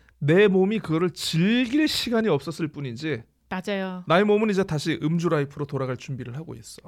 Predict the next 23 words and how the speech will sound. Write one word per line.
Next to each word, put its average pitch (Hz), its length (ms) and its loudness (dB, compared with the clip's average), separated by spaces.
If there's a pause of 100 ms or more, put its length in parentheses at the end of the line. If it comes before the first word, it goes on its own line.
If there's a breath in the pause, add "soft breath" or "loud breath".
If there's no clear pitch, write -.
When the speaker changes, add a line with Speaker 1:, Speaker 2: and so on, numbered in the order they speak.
Speaker 2:
네. 196 520 -4
Speaker 1:
예, 131 300 -6
나의 151 220 2
몸은 208 400 2
다시 180 360 -2
음주 196 280 0
라이프로 196 440 0
돌아갈 185 300 0
수 196 160 -4
있는 220 480 2 (920)
변화를 131 460 -4
지금 - 340 -14 (280)
Speaker 2:
네. 190 320 -10
Speaker 1:
진행. 135 200 -4 (440 loud breath)
어, 151 420 2 (460 loud breath)
사연자분께서 208 840 0
일단 170 220 0
뭐 160 120 -2
물론 147 520 -2
십이 - 300 -6
년 180 200 -2
동안의 135 400 -4
그 104 460 -8